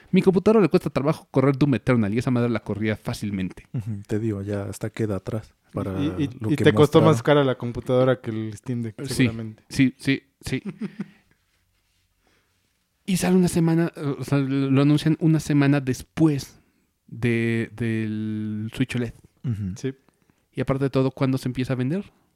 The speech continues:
Speaker 2: No tiene
Speaker 3: Eh,
Speaker 2: exacto.
Speaker 3: mm, ¿cuándo?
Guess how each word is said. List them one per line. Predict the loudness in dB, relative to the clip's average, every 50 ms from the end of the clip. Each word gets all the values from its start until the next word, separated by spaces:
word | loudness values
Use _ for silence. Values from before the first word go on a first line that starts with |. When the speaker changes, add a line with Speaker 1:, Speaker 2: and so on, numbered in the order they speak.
| _ _ _ _ _ _ _ _ _ _ _ _ _ _ _ _ _ _ _ _ _ _ -14
Speaker 2:
No | -10 -8 -6 -4 -4 -2 0 0 0
tiene | 4 4 6 6 6 4
Speaker 3:
Eh, | 2 2
Speaker 2:
exacto. | 0 -2 -2 0 0 0 2
Speaker 3:
mm, | 2 2 2 2 0 -2 -6 -14 -20 _ _ _ _ _ _ _ _ _ _ 0
¿cuándo? | 2 4 4 4 2 -2 -2 -4